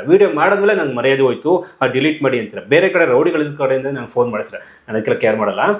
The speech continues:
ಅದಕ್ಕೆ ಹೇಳ್ತಿದ್ದು, ಅವ್ರ ಲಿಮಿಟ್ ನೋಡಿ ಕೊಡಿ ನೀವು. ನಿಮ್ಗೇನೋ ಇನ್ಸೆಂಟಿವ್ ಸಿಗುತ್ತೆ, ಕಮಿಷನ್ ಸಿಗುತ್ತೆ, ಯಾವುದೋ ಹಬ್ಬಕ್ಕೆ ಇನ್ಯಾವುದೋ ಒಂದು ದುಡ್ಡು ಸಿಗುತ್ತೆ ಅಂತ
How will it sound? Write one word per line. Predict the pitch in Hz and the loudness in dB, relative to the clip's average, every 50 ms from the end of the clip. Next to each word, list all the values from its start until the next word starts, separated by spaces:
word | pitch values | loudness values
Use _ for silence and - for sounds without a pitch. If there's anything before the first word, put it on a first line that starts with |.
| - - _ - - | -6 -18 _ -6 -4
ಅದಕ್ಕೆ | 151 214 - - 202 | -2 -2 0 0 0
ಹೇಳ್ತಿದ್ದು, | 170 135 - - - _ _ _ - | 0 0 -4 -10 -20 _ _ _ -2
ಅವ್ರ | 170 190 - - 175 | 2 2 2 2 2
ಲಿಮಿಟ್ | 147 156 214 262 330 330 330 - | 2 2 2 2 2 0 0 2
ನೋಡಿ | 226 208 202 - - | 2 4 4 2 0
ಕೊಡಿ | 135 123 123 | -4 -4 -4
ನೀವು. | 110 101 - - - _ _ - | -6 -8 -14 -18 -20 _ _ 0
ನಿಮ್ಗೇನೋ | 165 220 240 208 226 226 220 226 226 | 0 0 2 4 2 2 4 4 4
ಇನ್ಸೆಂಟಿವ್ | 202 180 - - 196 196 190 180 170 | 2 2 2 0 2 2 2 0 0
ಸಿಗುತ್ತೆ, | - 170 160 160 160 - 165 156 156 156 156 - - _ _ - | -2 -6 -6 -6 -6 -6 -6 -6 -6 -6 -6 -10 -20 _ _ -2
ಕಮಿಷನ್ | 131 156 190 185 208 202 185 | 2 2 2 4 4 2 0
ಸಿಗುತ್ತೆ, | - 185 151 156 151 151 151 147 147 143 | 0 -2 -2 -2 -4 -2 -4 -2 -2 2
ಯಾವುದೋ | 139 151 160 151 | 2 2 2 2
ಹಬ್ಬಕ್ಕೆ | 143 143 143 151 151 - 139 | 0 0 -2 -6 -4 -2 0
ಇನ್ಯಾವುದೋ | 143 156 160 165 165 | 2 2 2 2 0
ಒಂದು | 156 156 147 139 135 | -2 -2 -4 -6 -4
ದುಡ್ಡು | 139 139 139 151 | -4 -4 -4 -4
ಸಿಗುತ್ತೆ | 147 - 147 143 135 - 139 | -4 -4 -4 -6 -4 -4 -4
ಅಂತ | 131 127 127 | -6 -4 -4